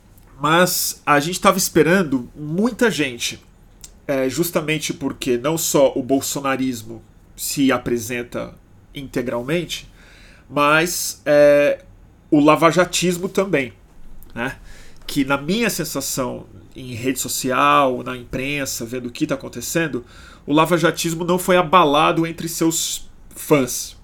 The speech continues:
entre a base social que se identificou com a Lava Jato e tinha na Lava Jato esse ordenador da consciência política de cada um ali. Então eu tava esperando bastante gente.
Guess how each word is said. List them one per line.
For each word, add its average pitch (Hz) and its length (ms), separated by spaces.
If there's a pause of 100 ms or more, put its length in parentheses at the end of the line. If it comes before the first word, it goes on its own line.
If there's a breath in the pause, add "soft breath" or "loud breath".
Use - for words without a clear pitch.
(200)
entre 123 300
a 139 60
base 147 420
social 143 640
que - 80
se - 140
identificou 143 680
com 165 120
a 139 40
Lava 127 240
Jato 123 420
e - 20
tinha 170 360
na 147 120
Lava 127 260
Jato 127 320
esse 139 320 (540 loud breath)
ordenador 139 760
da 143 100
consciência 139 560
política 139 640
de 131 80
cada 151 280
um 147 160
ali. 139 280 (1040 loud breath)
Então 185 140
eu - 20
tava 202 160
esperando 208 320
bastante 202 500
gente. 139 480